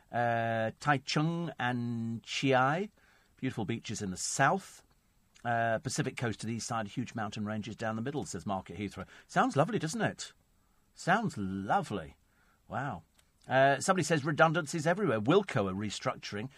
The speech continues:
and now, uh, G M B are involved as they, uh, want staff,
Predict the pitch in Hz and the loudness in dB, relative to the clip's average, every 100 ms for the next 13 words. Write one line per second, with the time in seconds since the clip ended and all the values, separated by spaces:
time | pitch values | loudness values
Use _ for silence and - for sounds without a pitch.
0 | - - - 117 131 139 139 139 135 127 | -20 -20 -10 -2 2 4 6 6 4 2
1 | 143 156 151 139 190 202 107 98 98 104 | 4 4 4 2 2 2 2 0 -2 -2
2 | 117 101 127 127 123 117 120 127 107 - | -4 2 2 2 0 0 2 0 0 2
3 | 127 127 120 - - | 6 6 4 -2 -20